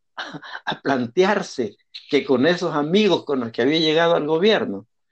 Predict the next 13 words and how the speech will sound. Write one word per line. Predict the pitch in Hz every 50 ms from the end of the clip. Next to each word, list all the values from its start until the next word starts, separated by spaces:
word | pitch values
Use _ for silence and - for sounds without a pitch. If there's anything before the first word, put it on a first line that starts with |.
| _ _ _ _ _ _ _ _ _
eh, | - 143 139 131 131 135 - - _
no | - - - - - 165 135 151 165
se | 160 151 131
puede | - 143 143 151 143
contar | 147 131 113 104 104 104 - - 131 131 104 -
para | - 110 98 95 -
siempre, | - - 143 127 104 98 _ _ _ - - _ _ _ _ _ _ _ _ _ _ _ _ _ _ _
porque | - 123 120 123 120 104
son, | - 156 165 165 170 165 - - -
se | - - - 131 135
compran, | - 160 165 151 135 - 107 104 90 90 - _ _ _ _ _ _ _ _ _ _ _
se | - - 139 123
venden, | 113 135 151 143 123 104 90 85 82 80 -